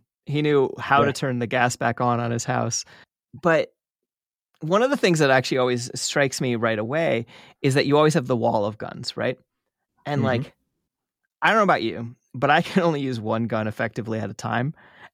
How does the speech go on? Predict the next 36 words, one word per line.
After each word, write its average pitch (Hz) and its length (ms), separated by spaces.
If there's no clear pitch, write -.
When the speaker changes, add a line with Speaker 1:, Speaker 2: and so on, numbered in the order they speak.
Speaker 1:
And 151 120
I 160 80
can 170 140
only 175 220
Speaker 2:
Yeah. 117 200
Speaker 1:
dream 123 680
of 120 200
using 120 320
two 131 200
guns 113 280
effectively 113 500
at - 100
a - 40
time. - 360
It 196 180
caps 208 380
Speaker 2:
Right. - 20
Speaker 1:
out 143 220
at 92 120
that 110 180
point. - 260
Speaker 2:
<laughs> - 140
Right. 165 260
Only 139 260
two 143 160
hands. 98 340
Speaker 1:
Yeah. 180 300
So 196 240
in 180 200
my 202 160
Speaker 2:
Yeah. 302 60
Speaker 1:
mind, 110 380
a 151 80
wall 190 380
of 127 120
guns 120 540